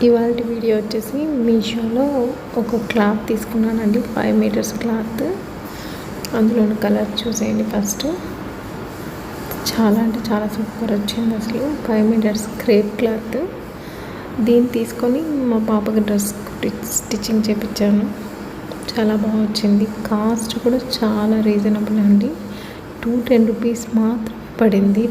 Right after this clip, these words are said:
ఫైవ్ మీటర్స్ క్లాత్. ఇంత రీజనబుల్గా దొరుకుతా అంటే మనకి ఎవరైనా అసలు హ్యాప్-,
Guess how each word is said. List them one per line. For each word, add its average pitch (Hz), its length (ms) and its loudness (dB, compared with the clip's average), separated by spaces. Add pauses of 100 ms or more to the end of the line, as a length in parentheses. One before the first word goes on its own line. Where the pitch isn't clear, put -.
(140)
ఫైవ్ 214 280 4 (100)
మీటర్స్ 208 340 0 (100)
క్లాత్. 208 420 -2 (960)
ఇంత 208 200 6
రీజనబుల్గా 214 640 4 (180)
దొరుకుతా 202 380 0
అంటే 202 220 2
మనకి 202 640 0
ఎవరైనా 208 440 2 (140)
అసలు - 340 -6
హ్యాప్-, 269 260 -2